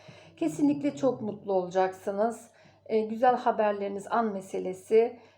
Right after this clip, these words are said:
Beklentileriniz daha çabuk olacak. Fakat birisi çok güç gösterisi yapıyor, kafasını kaldırıyor.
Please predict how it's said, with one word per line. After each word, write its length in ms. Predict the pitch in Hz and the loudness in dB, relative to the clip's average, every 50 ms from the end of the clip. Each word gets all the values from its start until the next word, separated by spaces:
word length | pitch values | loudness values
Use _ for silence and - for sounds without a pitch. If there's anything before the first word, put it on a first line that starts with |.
| _ | _
Beklentileriniz 1000 | - 226 254 254 254 247 240 226 226 220 214 220 214 214 214 214 240 254 247 - | 0 0 0 0 0 -2 0 0 0 -2 -2 -4 -2 -2 -2 -2 -2 -4 -4 -2
daha 240 | 240 214 226 240 233 | 0 0 0 0 -2
çabuk 360 | - 220 208 214 - - - | -2 -2 -2 -2 -2 -2 0
olacak. 360 | 214 202 202 196 190 190 190 190 | 0 0 0 0 -2 -4 -6 -2
Fakat 340 | - 285 277 254 226 226 - | -2 0 2 2 0 0 0
birisi 320 | 294 262 240 - - 233 - | -2 -4 -4 -6 -12 -16 -10
çok 280 | - 254 240 - - | -6 -6 -6 -6 -8
güç 200 | 240 202 - - | -12 -14 -12 -8
gösterisi 600 | - 202 196 196 - - 196 190 185 185 - 196 | -6 -6 -6 -6 -8 -8 -6 -6 -6 -8 -6 -4
yapıyor, 440 | 202 214 214 214 - 233 233 233 233 | -2 -2 -2 -2 -2 0 0 0 0
kafasını 540 | - 220 208 - 202 202 - 220 226 226 220 | -2 -6 -8 -8 -8 -8 -6 -6 -6 -6 -6
kaldırıyor. 680 | - 214 196 196 190 190 196 190 202 190 185 180 180 | -4 -2 -2 -2 -2 -4 -4 -4 -2 -2 -2 -2 -4